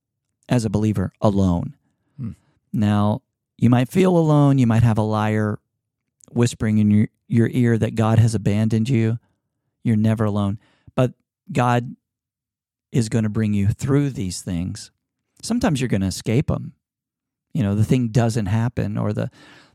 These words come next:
Speaker 1: the diagnosis is wrong, or the marriage gets put back together. But even then, you've kinda gone through in order to get to the other side of that.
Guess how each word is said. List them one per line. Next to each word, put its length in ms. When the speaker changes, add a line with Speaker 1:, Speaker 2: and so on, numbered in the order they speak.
Speaker 1:
the 100
diagnosis 800
is 160
wrong, 460
or 80
the 100
marriage 420
gets 260
put 240
back 240
together. 440
But 160
even 360
then, 360
you've 180
kinda 240
gone 480
through 560
in 140
order 180
to 80
get 260
to 140
the 160
other 160
side 340
of 100
that. 240